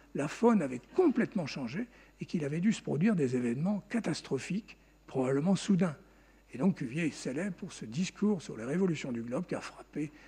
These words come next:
tous les gens de l'époque, y compris Honoré de Balzac, qui parle en long et en travers des, des, des travaux de Cuvier. Alors, euh, en effet, on sait,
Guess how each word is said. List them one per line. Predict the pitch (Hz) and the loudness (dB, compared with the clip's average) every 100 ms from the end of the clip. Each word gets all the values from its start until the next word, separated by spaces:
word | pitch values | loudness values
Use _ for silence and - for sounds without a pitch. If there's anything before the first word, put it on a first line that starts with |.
| - - | -20 -8
tous | - | -2
les | 135 | -2
gens | 151 139 | -2 -4
de | |
l'époque, | 113 - 147 160 | -4 -4 -4 -4
y | 160 | -10
compris | - 117 170 160 | -10 -8 -4 -2
Honoré | 135 139 151 | 0 0 0
de | |
Balzac, | 117 127 127 143 - - - _ | -2 -4 -2 -4 -4 -20 -20 _
qui | - | -14
parle | 135 165 165 | -6 -4 -2
en | 123 131 | -4 -4
long | 165 | -4
et | 156 | -4
en | 123 120 101 110 | -4 -4 -8 -16
travers | - - 120 185 143 | -18 -8 -4 -4 -6
des, | 127 - - - - - | -10 -12 -20 -20 -14 -6
des, | 170 156 151 | -6 -6 -6
des | 139 | -8
travaux | 135 156 165 170 | -6 -4 -2 -4
de | |
Cuvier. | - 120 - - - - _ _ | -4 -10 -12 -20 -20 -20 _ _
Alors, | 170 240 - - - - _ 156 | 4 4 2 -12 -20 -20 _ -8
euh, | 135 - - - | -8 -12 -20 -12
en | - 123 | -4 0
effet, | 160 - 359 247 - - - - | 0 4 4 4 0 -16 -20 -14
on | - - | -10 -8
sait, | - 220 339 320 | 2 4 4 2